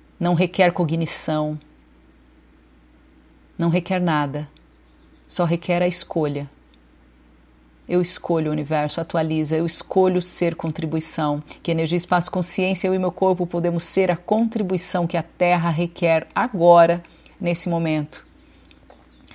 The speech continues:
Pra todos os seres vivos, seres humanos, animais, vegetais, minerais,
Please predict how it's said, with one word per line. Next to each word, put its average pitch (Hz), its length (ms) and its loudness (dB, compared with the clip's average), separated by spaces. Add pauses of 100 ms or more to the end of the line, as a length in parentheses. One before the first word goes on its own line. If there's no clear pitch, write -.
(320)
Pra 190 160 6
todos 180 300 4
os 170 80 0
seres 160 360 4
vivos, 190 520 4
seres 175 340 4
humanos, 175 800 6 (160)
animais, 170 1200 4 (140)
vegetais, 175 920 6
minerais, 170 1160 4